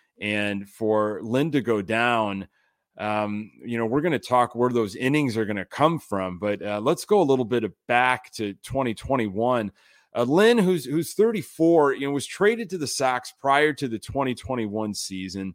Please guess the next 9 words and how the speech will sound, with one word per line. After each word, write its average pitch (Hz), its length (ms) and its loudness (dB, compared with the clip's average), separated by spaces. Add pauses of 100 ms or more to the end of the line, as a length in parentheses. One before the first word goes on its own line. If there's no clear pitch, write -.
(540)
Um, 98 540 -6 (880)
yeah, 110 240 0
he 107 160 -4
recorded 185 520 2
an 131 140 2
eleven 135 440 2
and 113 100 -4
six - 440 -2
record 107 800 2